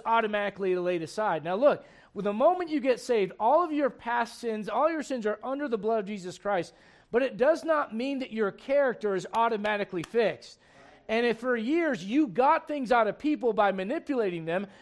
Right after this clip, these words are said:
just 'cause you get saved, here's what happens when you get saved. You start using Scripture to manipulate people. Come on now, let's be real. So, so you got to be careful with that within yourself, because what, what it's very closely associated with is the works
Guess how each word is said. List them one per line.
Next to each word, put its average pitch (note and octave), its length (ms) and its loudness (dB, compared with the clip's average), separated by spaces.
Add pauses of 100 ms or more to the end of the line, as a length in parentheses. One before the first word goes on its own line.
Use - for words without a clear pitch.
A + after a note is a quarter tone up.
(120)
just C#4 300 -2
'cause C#4+ 180 0
you C4+ 120 2
get B3 200 2
saved, - 280 2 (160)
here's G4 240 6
what E4 120 2
happens C#4+ 380 2
when A#3+ 140 -2
you A3 80 -4
get G#3+ 160 0
saved. G#3 260 2
You F#3 80 -4
start E4+ 400 8
using B3 360 0
Scripture C4+ 640 -2 (260)
to A3+ 120 2
manipulate F#3 540 0
people. C3+ 340 -12 (1500)
Come F#4 180 6
on C#4 180 8
now, G3 180 4
let's C4 140 4
be C4+ 160 -4
real. D4+ 340 2 (380)
So, - 300 2
so C#4+ 320 6
you B3 160 -4
got F4 160 2
to D4 40 -8
be B3+ 140 -2
careful D#4 480 -2
with A3 200 2
that A3 260 2
within C#4 420 -4
yourself, G3+ 460 0
because A3 260 -2
what, A3+ 220 2 (220)
what A#3+ 120 4
it's A#3+ 140 -6
very D#4 340 2
closely C4 440 0
associated B3 580 -2
with E3+ 240 -4
is G3+ 260 -4
the F#3+ 140 -2
works A3 640 -2